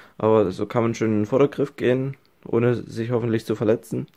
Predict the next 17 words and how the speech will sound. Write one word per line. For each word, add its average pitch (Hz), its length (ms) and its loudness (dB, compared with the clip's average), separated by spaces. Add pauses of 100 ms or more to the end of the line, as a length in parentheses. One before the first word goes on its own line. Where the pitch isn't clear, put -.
(400)
Weil 101 160 0
das - 180 -4
ist - 140 -6
ja 104 80 4
jetzt 104 180 2
noch 98 60 0
nicht 101 120 2
wirklich 107 300 0
viel 101 160 0
Platz. - 300 0
Hier 101 120 2
kann 110 140 0
man 110 140 2
einmal 113 240 4
abrutschen 120 440 0
und 107 160 2
dann 104 260 2